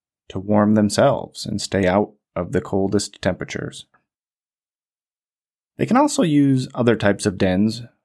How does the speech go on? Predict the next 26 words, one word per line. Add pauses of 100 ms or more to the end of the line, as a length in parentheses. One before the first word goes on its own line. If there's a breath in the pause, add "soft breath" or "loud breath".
fallen
trees
and
the
root
systems
that
are
left
behind. (1040)
Rock
walls (140)
sometimes
will (200)
make
good
places
for
a
mink
to
be. (2500)
Mink (240)
make
good
predators